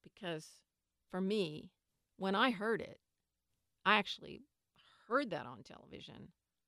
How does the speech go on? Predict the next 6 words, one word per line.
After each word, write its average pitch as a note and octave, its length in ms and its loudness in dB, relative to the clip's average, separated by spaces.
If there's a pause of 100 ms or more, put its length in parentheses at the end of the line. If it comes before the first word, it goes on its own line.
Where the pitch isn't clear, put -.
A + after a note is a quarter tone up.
(380)
Wow. F3 540 -4 (960)
I A3 160 -2
thought, E3 380 -6 (680)
"Can F3 120 -4
you E3 100 -4
believe F3+ 560 -12